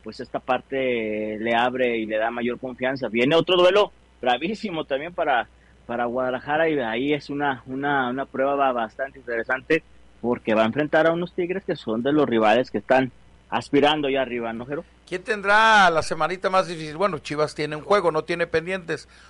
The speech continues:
Speaker 2: O Atlas, que va con Cruz Azul y luego recibe al América el sábado. Ante seguramente
Speaker 1: Me
Speaker 2: un
Speaker 1: parece
Speaker 2: dividido,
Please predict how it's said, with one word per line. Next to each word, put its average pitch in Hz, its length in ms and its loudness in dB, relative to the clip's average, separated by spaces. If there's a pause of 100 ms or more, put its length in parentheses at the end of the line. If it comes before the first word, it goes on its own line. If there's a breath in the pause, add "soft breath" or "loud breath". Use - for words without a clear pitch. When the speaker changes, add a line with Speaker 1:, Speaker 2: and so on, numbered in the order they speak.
(140 loud breath)
Speaker 2:
O 151 160 4
Atlas, 175 460 2
que 135 180 -6
va 185 240 2
con 185 160 -4
Cruz 139 240 -10
Azul 208 320 -4
y 180 60 -4
luego 175 240 -2
recibe 165 340 -4
al 151 100 2
América 139 380 -6
el 117 80 -6
sábado. 101 400 -8 (520 soft breath)
Ante 139 260 -6
seguramente 190 640 0
Speaker 1:
Me 214 60 2
Speaker 2:
un 208 80 -2
Speaker 1:
parece - 160 0
Speaker 2:
dividido, 220 520 4